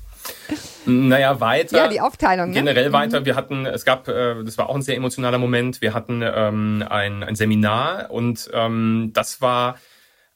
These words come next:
Speaker 1: also da sind wir, ähm, mit sehr zwiegespaltenen Gefühlen hingefahren, weil wir dachten, "Boah, ey, schon wieder irgend so eine Runde und wieder müssen wir alles erzählen. Das haben wir doch jetzt schon hundertmal gemacht." Und wir sind da rein und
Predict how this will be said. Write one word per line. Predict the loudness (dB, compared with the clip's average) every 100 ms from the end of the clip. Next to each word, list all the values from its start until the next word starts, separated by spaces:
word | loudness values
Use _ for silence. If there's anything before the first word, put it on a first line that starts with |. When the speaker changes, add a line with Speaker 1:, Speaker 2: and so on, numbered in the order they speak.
| -6
Speaker 1:
also | -2
da | 0
sind | 0 -2 0
wir, | 2 4 4 2 0
ähm, | 0 0 0 -2 -4
mit | -4 -4
sehr | -8 -2 -2
zwiegespaltenen | -2 -4 -6 -2 0 -2 -4
Gefühlen | -6 -4 0 2
hingefahren, | 2 2 0 -2 -2 0 2 0 -4 -6 -4
weil | -2
wir | 0
dachten, | 0 -2 -8
"Boah, | -2 0 2 0
ey, | -2 -8
schon | -6 -6 -4
wieder | -4 -2 0 0
irgend | -2 -4
so | -2
eine | -2
Runde | -2 0 0 0 0
und | -2 -2
wieder | -2 0
müssen | -2 -2
wir | -2
alles | -2 -4
erzählen. | -4 -6 -2 0 0 0 -2 -4 -6
Das | -4 -2
haben | 0
wir | 0
doch | -2
jetzt | -4 -6
schon | -4
hundertmal | -2 -2 -2 -2 0
gemacht." | 0 0 -2 -6
Und | -8 -8 -8 -20 -20 -20 -12 -2
wir | 0
sind | 2
da | 0
rein | 0 -2 -2 -2
und | -6 -8